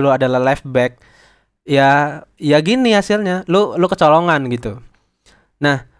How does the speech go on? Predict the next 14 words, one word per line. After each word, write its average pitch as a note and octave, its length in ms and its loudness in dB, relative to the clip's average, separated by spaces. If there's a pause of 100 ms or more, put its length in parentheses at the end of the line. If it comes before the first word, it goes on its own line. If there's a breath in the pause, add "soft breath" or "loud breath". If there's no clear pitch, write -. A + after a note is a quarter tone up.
(280)
eh, C#3+ 520 0 (360)
gua D3 160 0
melihat F3+ 320 2
Alexandro D3 560 0
ini D3+ 480 -2 (120)
dari B2+ 420 -2
zaman C3 320 -2
dia B2+ 140 0
di B2+ 100 -4
Porto C#3 560 -2
sampai C3+ 320 -4
akhirnya B2+ 400 -2
pindah A#2+ 240 -4
ke B2+ 160 0